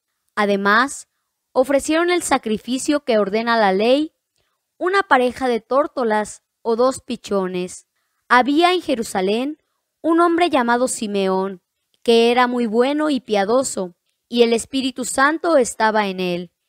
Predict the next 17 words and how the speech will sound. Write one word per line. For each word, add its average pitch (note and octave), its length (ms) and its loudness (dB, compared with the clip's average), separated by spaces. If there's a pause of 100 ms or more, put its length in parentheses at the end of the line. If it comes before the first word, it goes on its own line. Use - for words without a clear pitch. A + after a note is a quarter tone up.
(200)
Esperaba D4+ 600 4
los D#4 260 -4
tiempos C4+ 480 -4
en A3+ 160 -6
que G3+ 120 -4
Dios A#3 520 0 (440)
atendiera D4 680 0
a D#4 60 2
Israel, G3 800 0 (340)
y C4+ 120 -4
sabía B3+ 400 2
por C#4+ 180 2
una C#4 200 0
revelación B3 640 0
del A#3+ 160 0
Espíritu A3 480 -8
Santo C4 580 -4